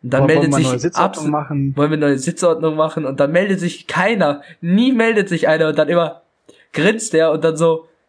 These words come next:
Speaker 1: „Keine Antwort, wie immer?“ Die gleiche Antwort wie immer.
Speaker 2: <laughs> Ach so, übrigens, so ein kleiner Funfact am Rande. Ich, ähm, hab rausgefunden, dass seine Frau, die heißt, äh,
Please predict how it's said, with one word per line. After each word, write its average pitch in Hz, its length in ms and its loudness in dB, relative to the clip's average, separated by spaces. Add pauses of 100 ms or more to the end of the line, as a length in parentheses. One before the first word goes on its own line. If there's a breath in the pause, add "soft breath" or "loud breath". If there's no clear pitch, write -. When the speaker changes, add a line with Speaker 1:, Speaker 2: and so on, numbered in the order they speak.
Speaker 1:
„Keine 120 280 -4
Antwort, 165 440 -2
wie 101 80 -6
immer?“ 165 460 -4 (300)
Die 135 100 -8
gleiche 139 320 0
Antwort 165 200 0
wie 180 120 4
immer. 190 640 0
Speaker 2:
<laughs> - 60 -20 (640 loud breath)
Ach 156 120 0
so, 233 240 2
übrigens, 170 440 0
so 147 60 0
ein 143 40 -2
kleiner 156 220 0
Funfact 170 380 -2
am 135 80 0
Rande. 151 300 2
Ich, 120 220 -4
ähm, 127 500 2 (320)
hab 120 120 -2
rausgefunden, 143 640 0
dass 123 200 0
seine 120 200 0
Frau, 147 520 0
die 117 160 -4
heißt, 120 400 -2
äh, 110 380 2